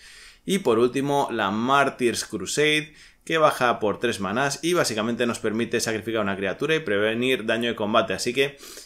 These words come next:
básicamente esto lo queremos simplemente para sacrificar. Es de los motores de sacrificio que hay, es el peor, pero es que necesitamos meter más. Vamos con conjuros instantáneos que nos los hemos saltado y aquí pues también hay mandanguita.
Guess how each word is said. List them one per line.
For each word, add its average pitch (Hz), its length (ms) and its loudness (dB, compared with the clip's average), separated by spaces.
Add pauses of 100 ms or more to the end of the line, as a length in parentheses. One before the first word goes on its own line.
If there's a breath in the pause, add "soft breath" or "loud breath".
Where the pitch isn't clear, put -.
(200 loud breath)
básicamente 131 840 4
esto 143 280 0
lo 123 140 2
queremos 139 380 0
simplemente 160 460 -4
para 151 340 4
sacrificar. 117 920 0
Es 151 360 0
de 135 80 4
los 127 140 2
motores 147 300 2
de 143 80 -4
sacrificio 131 460 -2
que 113 80 0
hay, 104 180 2
es 135 180 2
el 110 120 0
peor, 131 280 0
pero 120 140 0
es - 100 -2
que 120 220 -2
necesitamos 113 460 2
meter 110 460 2
más. 110 520 -2 (560 loud breath)
Vamos 165 520 4
con 127 180 -2
conjuros 143 540 2
instantáneos 131 640 0
que 117 100 -4
nos 104 160 -4
los 104 160 -2
hemos 127 260 0
saltado 127 640 4
y 120 140 0
aquí 139 360 0
pues 113 200 -6
también 143 240 -2
hay 135 60 0
mandanguita. 90 800 -4